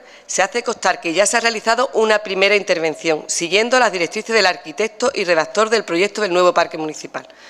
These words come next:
que ha consistido en instalar por el centro del parque referido un tubo de quinientos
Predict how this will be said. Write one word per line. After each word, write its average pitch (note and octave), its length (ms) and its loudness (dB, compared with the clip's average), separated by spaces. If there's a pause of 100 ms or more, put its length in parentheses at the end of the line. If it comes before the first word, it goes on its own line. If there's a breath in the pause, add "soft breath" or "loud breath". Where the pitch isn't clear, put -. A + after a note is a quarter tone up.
(720 loud breath)
que F#3+ 100 4
ha G3+ 80 4
consistido A#3+ 480 2
en F3 80 2
instalar G3 360 2
por F3+ 140 2
el D#3 80 -2
centro A3 320 0
del G3 140 2
parque E3+ 260 0
referido G#3+ 600 0
un A3+ 180 2
tubo A#3+ 240 2
de A3 100 4
quinientos F3+ 680 0